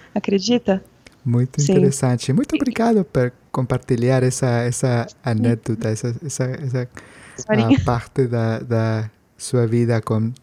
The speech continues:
Speaker 2: ter sua própria sal com você pra
Speaker 1: Sim, sim, porque era muito importante pra mim colocar sal na salada.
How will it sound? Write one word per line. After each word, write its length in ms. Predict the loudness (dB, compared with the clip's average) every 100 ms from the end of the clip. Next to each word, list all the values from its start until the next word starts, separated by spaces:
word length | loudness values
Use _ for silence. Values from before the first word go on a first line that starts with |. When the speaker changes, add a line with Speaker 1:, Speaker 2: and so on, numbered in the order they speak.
| -2
Speaker 2:
ter 280 | 2 2 2 -4 -20 -20 -20 -20
sua 360 | -10 0 2 2
própria 480 | 0 0 2 0 -2
sal 500 | -2 0 2 2 0
com 380 | -2 0 0 -2
você 320 | -2 -2 -2
pra 280 | 0 0 2
Speaker 1:
Sim, 420 | 0 0 0 0 -2
sim, 560 | -4 -4 -2 2 4 2
porque 320 | 0 0 4
era 140 | 8
muito 280 | 8 8 6
importante 560 | 4 2 2 4 4 2
pra 120 | 2 4
mim 320 | 4 4 2 2
colocar 380 | 2 4 2 0
sal 260 | 2 4
na 100 | 2
salada. 520 | 2 2 4 2 0